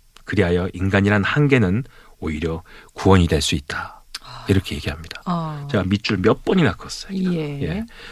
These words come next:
Speaker 1: 인간이란 한계가 오히려
Speaker 2: 아, 구원이
Speaker 1: 구원이
Speaker 2: 될
Speaker 1: 될 수
Speaker 2: 수 있다.
Speaker 1: 있다라는 말이지요.
Speaker 2: 예.
Speaker 1: 아, 요시다 슈이치의 소설 악인이라는 소설에는, 아, 우리가 가진 선입견의 집-, 실체를 집요하게 파헤친대요. 일용직 노동자인 유이치가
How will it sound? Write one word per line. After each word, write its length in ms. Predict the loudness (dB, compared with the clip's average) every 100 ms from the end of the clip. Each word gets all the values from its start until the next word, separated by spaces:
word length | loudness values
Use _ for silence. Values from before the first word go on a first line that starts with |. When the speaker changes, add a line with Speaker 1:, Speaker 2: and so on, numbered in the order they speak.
| 2
Speaker 1:
인간이란 500 | 4 6 6 6 2
한계가 680 | 0 0 2 2 2 0 0 -2
오히려 480 | 0 4 4 2 -4
Speaker 2:
아, 120 | -10
구원이 240 | -6 2
Speaker 1:
구원이 240 | 4 6 4
Speaker 2:
될 100 | 0
Speaker 1:
될 20 |
수 80 | -2
Speaker 2:
수 60 | -4
있다. 100 | -4
Speaker 1:
있다라는 420 | -8 -6 -8 -6
말이지요. 480 | -6 -6 -6 -2 -2
Speaker 2:
예. 120 | -2 -12 -20 -16 -14 -12 -14 -14 -16 4
Speaker 1:
아, 340 | 8 10 8 6
요시다 920 | 6 4 4 4 6 6 4 2 -2
슈이치의 440 | -4 -4 -4 2 2
소설 320 | 2 0 0 0
악인이라는 560 | 0 2 4 4 4
소설에는, 640 | 2 2 2 4 4 2 -2 -8 -20 _
아, 260 | -2 0 4
우리가 160 | 4 6
가진 160 | 4
선입견의 460 | 2 0 4 4 4
집-, 180 | -2 -10 -20 -20 -8
실체를 520 | -2 -2 0 4 4
집요하게 420 | 2 -2 2 2 0
파헤친대요. 680 | 0 -2 -2 -4 -4 -4 -8 -18 -4 6
일용직 340 | 8 8 6
노동자인 600 | 4 4 4 6 4 4
유이치가 640 | 2 0 -2 0 2 2